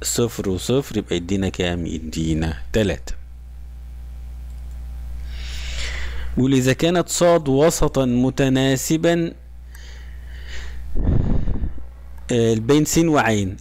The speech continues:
اثبت أن"، يبقى صاد، يبقى س وصاد وعين دي في و-، في إيه؟ في تناسب متسلسل، يبقى س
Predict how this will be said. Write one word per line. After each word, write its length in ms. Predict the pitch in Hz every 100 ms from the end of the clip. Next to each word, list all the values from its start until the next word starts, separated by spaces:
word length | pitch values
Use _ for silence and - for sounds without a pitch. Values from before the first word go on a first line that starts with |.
| -
اثبت 400 | 160 147 143 -
أن"، 220 | 98 90
يبقى 500 | 98 - 117 113 117
صاد، 640 | - - 123 131 143 156 - - - - - - - - - - - - - -
يبقى 500 | 107 - 113 113 107
س 260 | - - 120 110 98 90 - - - -
وصاد 1120 | 107 107 98 - - - - 117 127 139 135
وعين 500 | 113 110 98 120 123
دي 160 | 117 120
في 140 | -
و-، 240 | 113 127 90
في 140 | 110
إيه؟ 220 | 110 120
في 180 | 113 117
تناسب 400 | - 101 110 117
متسلسل، 640 | 120 123 123 120 113 98
يبقى 240 | 98 - 104
س 200 | -